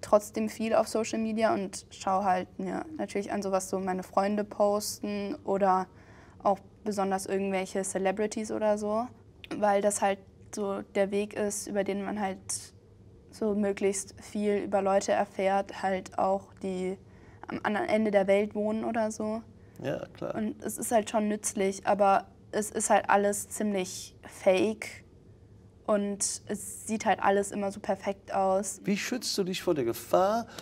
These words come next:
Speaker 2: dass du einem Fake aufsitzt, dass du drauf reinfällst?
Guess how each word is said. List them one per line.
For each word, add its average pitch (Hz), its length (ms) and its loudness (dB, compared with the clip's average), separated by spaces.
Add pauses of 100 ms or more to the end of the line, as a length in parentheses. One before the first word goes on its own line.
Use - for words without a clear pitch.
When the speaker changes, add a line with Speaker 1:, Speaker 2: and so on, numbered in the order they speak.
(140)
Speaker 2:
dass 160 160 0
du - 80 -4
einem 147 280 0
Fake 170 640 2
aufsitzt, - 580 -2
dass 120 140 -6
du 135 240 -2 (220)
drauf - 220 0
reinfällst? 101 680 -6